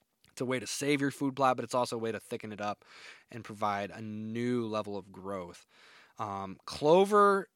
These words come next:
is also one that I think is kinda hard. It will kinda self-eliminate if,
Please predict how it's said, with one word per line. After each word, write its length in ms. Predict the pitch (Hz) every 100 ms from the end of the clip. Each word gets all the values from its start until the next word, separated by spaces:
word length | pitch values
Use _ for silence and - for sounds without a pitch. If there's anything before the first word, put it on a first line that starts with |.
| _
is 220 | 151 151 131
also 500 | - 123 139 185 170
one 240 | 170 170
that 100 | 165
I 80 | 151
think 300 | - 156 151
is 100 | 147
kinda 500 | - - 117 139 160
hard. 280 | 151 165 170
It 240 | 147 202
will 140 | 185 147
kinda 360 | - 151 147
self-eliminate 1040 | - - 135 156 123 110 117 143 151 147 117 _ -
if, 360 | 131 123 -